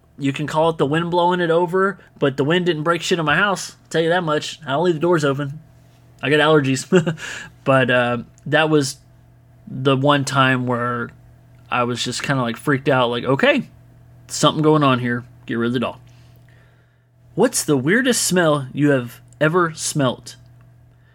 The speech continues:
All right, this is gonna be kinda gross, but it's a, a sulfur burp. So I don't know if anybody's ever had that, but at one point in my life,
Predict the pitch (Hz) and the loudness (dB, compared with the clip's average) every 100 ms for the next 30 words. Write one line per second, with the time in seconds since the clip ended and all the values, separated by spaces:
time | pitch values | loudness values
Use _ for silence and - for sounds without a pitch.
0 | _ _ _ _ _ 151 156 165 240 226 | _ _ _ _ _ 0 0 0 2 2
1 | 240 220 156 160 233 240 - - - - | 2 0 2 2 2 0 -6 -10 -18 -20
2 | - - - _ _ _ _ - 139 147 | -20 -20 -20 _ _ _ _ -10 -2 2
3 | 147 - 143 135 123 135 - 151 139 143 | 2 2 2 2 0 -2 0 0 2 0
4 | 127 120 113 - - - - - - 135 | 2 0 -2 -14 -20 -20 -20 -14 -4 0
5 | 147 156 156 165 165 160 151 156 151 151 | 0 0 0 0 2 2 2 0 2 0
6 | 147 156 147 - - - - - - 123 | 2 0 0 -4 -20 -20 -20 -20 -14 -12
7 | 120 143 139 131 131 123 - - - - | -4 0 2 2 2 -2 -6 -20 -20 -20
8 | - - - 147 135 170 196 190 190 190 | -20 -12 -6 -2 2 2 0 0 2 2
9 | 175 175 170 143 127 - - | 2 2 2 2 0 -4 -16